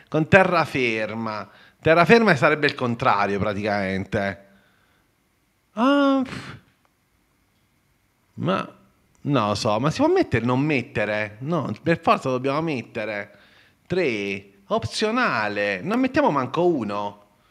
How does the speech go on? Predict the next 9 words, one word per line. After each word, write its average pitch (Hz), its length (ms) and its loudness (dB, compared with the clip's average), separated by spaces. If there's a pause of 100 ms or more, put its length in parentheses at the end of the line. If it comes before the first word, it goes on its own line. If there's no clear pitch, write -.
(800)
Che 170 280 -2
dite? 98 540 -10 (3750)
Ah, 123 200 -10
tieni 143 220 -8
accesso 117 420 -8
a 127 40 -4
una 120 80 -4
speciale 143 440 -6
baule. 175 760 -4